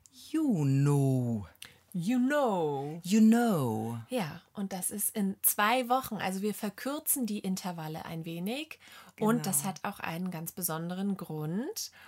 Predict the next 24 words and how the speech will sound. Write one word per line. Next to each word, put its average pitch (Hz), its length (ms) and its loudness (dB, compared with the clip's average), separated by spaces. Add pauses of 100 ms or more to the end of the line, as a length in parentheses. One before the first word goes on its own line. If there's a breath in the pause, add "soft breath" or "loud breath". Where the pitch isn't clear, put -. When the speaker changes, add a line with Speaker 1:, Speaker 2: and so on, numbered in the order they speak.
(120)
Speaker 2:
Und 240 120 0
ich 226 100 -2
glaube, 170 260 0
das 208 180 -4
dürfen 233 300 0
wir 196 160 -2
auch 320 340 2
verraten, 208 760 -4
bevor 269 480 2
wir 320 60 -2
jetzt 269 260 -4
hier 254 220 -4
so 233 120 -4
viele 233 280 -2
Details 247 460 -6
erzählen. 190 400 -4
Sollen 208 160 -2
wir 233 80 -2
einmal 247 200 -4
kurz 240 200 -8
sagen, 214 260 -2
wer 185 140 -2
wir 175 100 -4
sind? 185 380 -6